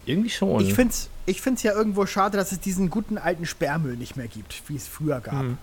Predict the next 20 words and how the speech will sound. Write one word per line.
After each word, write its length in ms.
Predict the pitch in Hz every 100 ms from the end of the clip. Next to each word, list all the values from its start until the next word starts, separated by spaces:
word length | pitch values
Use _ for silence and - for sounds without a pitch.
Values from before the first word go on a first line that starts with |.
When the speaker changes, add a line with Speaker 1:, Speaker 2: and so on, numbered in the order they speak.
| -
Speaker 2:
Das 140 | -
war 120 | 170 165
irgend-, 180 | 190 - -
das 160 | 165 -
war 80 | 185
irgendwie 260 | 196 185
so 120 | 175 175
drei, 260 | 160 185
viermal 320 | 185 202 175
im 120 | 170 165
Jahr 180 | 165 190
immer 140 | 170
so 100 | 165
ein 60 | 165
Ereignis, 680 | 151 135 165 - 151 - - - - - - - - -
dass 200 | 156 -
jeder 240 | 190 196
seinen 240 | 175 175 160
Kram, 520 | - 170 175 185 175 -
äh, 280 | 156 156 156